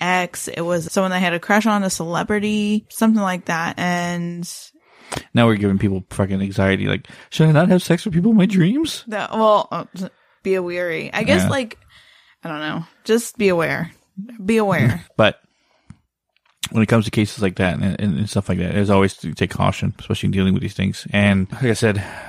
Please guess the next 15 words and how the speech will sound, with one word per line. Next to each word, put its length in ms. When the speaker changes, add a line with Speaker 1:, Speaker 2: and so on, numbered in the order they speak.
Speaker 2:
I 100
know 120
I 40
keep 180
teasing 300
it, 140
Speaker 1:
Mm-hmm. 220
Speaker 2:
but 100
next 220
episode, 680
um, 420
when 120
we 120
explain 360
everything, 380